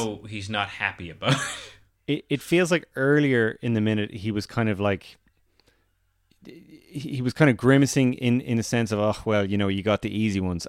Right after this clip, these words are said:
Speaker 2: And then it gets to the motivation and he got that perfectly right. And it's almost like, "Oh, God, I didn't think he was even gonna get that bit," you know?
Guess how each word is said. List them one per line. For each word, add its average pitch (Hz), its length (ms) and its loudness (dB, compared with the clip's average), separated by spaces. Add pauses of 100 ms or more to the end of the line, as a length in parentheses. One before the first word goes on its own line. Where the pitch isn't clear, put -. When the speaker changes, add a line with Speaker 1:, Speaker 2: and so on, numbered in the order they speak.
Speaker 2:
And 117 140 2
then 123 180 4
it 117 60 2
gets - 260 0
to 107 80 -6
the 95 60 -2
motivation 101 600 0
and 95 120 -2
he 90 40 -6
got 90 180 -4
that 95 200 -6
perfectly 92 380 -6
right. 90 280 -4 (120)
And 101 180 -6
it's 110 160 -8
almost 110 260 -2
like, 95 200 -8
"Oh, - 180 -20 (100)
God, 95 280 -16
I 90 40 -10
didn't 95 220 -8
think 90 140 -10
he 92 80 -8
was 90 160 -4
even 90 160 -4
gonna 82 160 -6
get 92 220 -6
that 82 180 -4
bit," 78 240 -8
you 95 40 -2
know? 110 200 -2